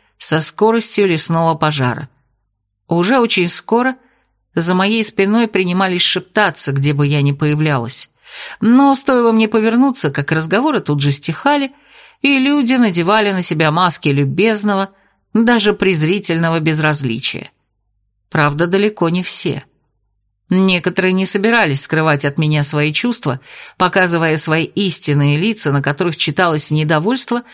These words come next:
и даже возмущение тем, что я осмелилась сюда прийти. Подозреваю, явись я одна, без братьев Брамани, пусть и с приглашением, меня давно бы уже выставили вон. Но сейчас им приходилось терпеть мое общество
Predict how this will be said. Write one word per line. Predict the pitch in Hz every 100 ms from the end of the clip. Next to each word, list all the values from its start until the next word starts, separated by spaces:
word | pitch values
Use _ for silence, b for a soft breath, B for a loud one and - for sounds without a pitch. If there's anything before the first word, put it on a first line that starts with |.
| B B -
и | 208
даже | 226 233 247
возмущение | 247 240 262 - - 262 160 147
тем, | 143 - 208 240
что | - 147
я | 143 135
осмелилась | - 139 139 156 190 -
сюда | 143 135
прийти. | 123 156 170 - 202 - _ _ _ _ _ _ _ -
Подозреваю, | 208 208 202 220 202 233 185
явись | 165 165 196 220 -
я | 165 165
одна, | 143 135 160 254 269
без | 165 143
братьев | 147 175 160 139
Брамани, | 143 151 175 180 151 - B B B B
пусть | 294 262 -
и |
с | -
приглашением, | 208 214 233 240 190 143 113 - _ _ _ _
меня | 151 175 185 208 220
давно | 190 196 180 196 254
бы | 226 233
уже | 220 226
выставили | 202 226 - 208 214 214
вон. | 202 175 107 - _ _ _ _ _ _ _ _ -
Но | 160 185 196
сейчас | 247 226 320 320
им | 320
приходилось | 330 311 302 247 262 262
терпеть | 277 269 - 151 151
мое | 156 165 156
общество | 170 165 - 160 170 170